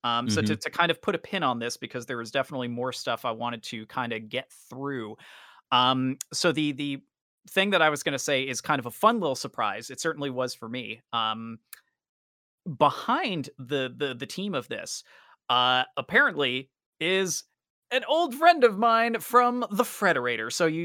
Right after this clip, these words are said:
Speaker 1: you know how
Speaker 2: Huh.
Speaker 1: the, you know how the Beyond the Bot crew has been doing a lot with, uh, Crunchyroll in particular, you know, half the crew teaming up with, uh, Tim for the Crunchy Cast and what have you?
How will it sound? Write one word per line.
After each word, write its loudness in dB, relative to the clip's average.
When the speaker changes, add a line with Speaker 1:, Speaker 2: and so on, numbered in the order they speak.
Speaker 1:
you -6
know 2
how 2
Speaker 2:
Huh. 2
Speaker 1:
the, -4
you 0
know 4
how 6
the 0
Beyond 4
the -6
Bot 0
crew -8
has -6
been -6
doing -6
a -6
lot -4
with, -6
uh, 0
Crunchyroll -2
in -8
particular, -6
you -8
know, -4
half -2
the -12
crew -8
teaming -6
up -6
with, -6
uh, -4
Tim -4
for -8
the -14
Crunchy -6
Cast -6
and -6
what -4
have -2
you? -6